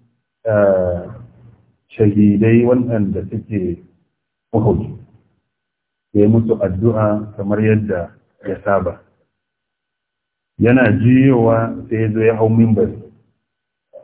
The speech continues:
Sai ya ce, "Ana faratu, ana faratun lakum."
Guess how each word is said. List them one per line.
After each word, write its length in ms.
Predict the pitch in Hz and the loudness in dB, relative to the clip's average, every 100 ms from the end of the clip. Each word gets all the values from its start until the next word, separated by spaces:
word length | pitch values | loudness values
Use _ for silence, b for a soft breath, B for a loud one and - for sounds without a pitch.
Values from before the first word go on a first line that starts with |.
| _ 113 | _ 0
Sai 80 | |
ya 100 | 107 107 110 | 2 2 0
ce, 80 | 101 104 | -2 0
"Ana 240 | 120 113 110 | 0 0 0
faratu, 560 | 117 110 107 113 - - | 0 0 0 -2 -4 -2
ana 240 | 120 110 | -2 -2
faratun 540 | 120 123 120 120 104 101 | -2 0 0 -2 -4 -2
lakum." 400 | 120 123 101 | -4 -4 -8